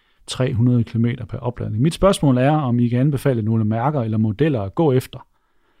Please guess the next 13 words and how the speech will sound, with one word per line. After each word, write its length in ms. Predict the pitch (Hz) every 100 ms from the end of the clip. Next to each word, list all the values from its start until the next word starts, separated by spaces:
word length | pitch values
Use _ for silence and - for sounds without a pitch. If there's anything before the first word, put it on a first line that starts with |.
| _ _ 127
Er 60 |
der 60 | 120
nogle, 280 | 143 185 175
som 180 | 131
er 40 | 120
særlig 340 | - 156 170
godt 220 | 139 127
bygget, 360 | - 233 208 139
holder 240 | 113 185
prisen 380 | 156 170 165 135
godt, 400 | - 147 175 - - _ _ _ _ _ _ -
eller 240 | 139 131
noget 240 | 127 123